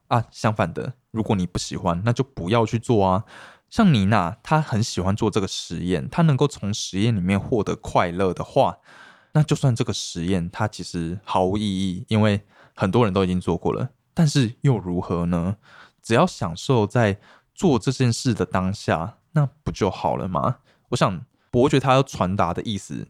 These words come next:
就是这样子吧。其实这也跟 Nike 的那句话一样嘛，“Just do it”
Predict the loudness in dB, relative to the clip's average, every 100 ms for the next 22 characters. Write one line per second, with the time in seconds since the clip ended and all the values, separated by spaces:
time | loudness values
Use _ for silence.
0 | _ -8 -6 -4 -2 -4 -10 -10 -10 _
1 | _ _ 0 4 4 2 -4 -20 -20 -20
2 | _ 0 2 4 2 0 2 2 2 0
3 | -6 -2 0 0 2 -2 2 0 0 -4
4 | -4 -8 -10 _ _ -2 -2 -2 0 2
5 | 2 -2